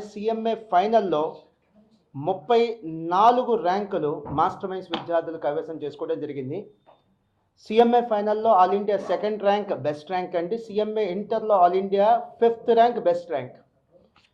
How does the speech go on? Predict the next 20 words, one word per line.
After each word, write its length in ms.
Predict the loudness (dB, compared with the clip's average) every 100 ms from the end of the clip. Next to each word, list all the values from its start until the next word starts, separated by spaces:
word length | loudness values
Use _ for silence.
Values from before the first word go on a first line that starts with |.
| _ -10
And 100 | -8
విశేషం 340 | 0 2 2 0 0
ఏంటంటే 400 | -2 -4 -2 -2 -2 -6 -16 _ _ _ -8 2
సేమ్ 340 | 4 4 2 2
మార్క్స్ 300 | 2 -2 -10 -20 _ _ _ _ _ _ _ -8
ఎక్కువ 160 | -2 0
మంది 180 | 0 -2
స్టూడెంట్స్కి 360 | -6 -6 -4 -6
వస్తే 240 | -8 -6 -6 -6 -12 _ _ _ _ _ _ _ _ _ _ 0 2
వారందరికి 540 | 2 2 2 0 2 2
కూడా 120 | 4 2
ర్యాంక్ 220 | -2 -4 -6
కేటాయించడం 500 | -4 -2 -4 -6 -6 -6
జరుగుతుంది. 340 | -8 -8 -10 -8
అంటే 120 | -8 -4 -4
ఒకే 240 | -2 -4 -2 -2
ర్యాంక్ 260 | -2 -4 -6 -4
మల్టిపుల్ 640 | -4 -4 -12 -10 -10 -8
స్టూడెంట్స్కి 420 | -6 -4 -4 -6 -10
వస్తుంది. 260 | -10 -12